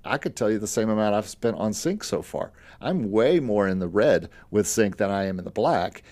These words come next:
where I've created stuff through the years with partners, and we've paid to have songs made,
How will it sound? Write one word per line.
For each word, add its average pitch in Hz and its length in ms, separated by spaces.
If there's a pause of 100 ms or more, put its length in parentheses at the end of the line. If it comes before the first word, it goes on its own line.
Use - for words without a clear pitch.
(180)
where 104 200
I've 95 200
created 113 440
stuff 101 300
through 104 160
the 95 100
years 104 280
with 90 180
partners, 101 460
and 90 80
we've 92 200
paid 113 280
to 98 60
have - 240
songs 104 380
made, 104 380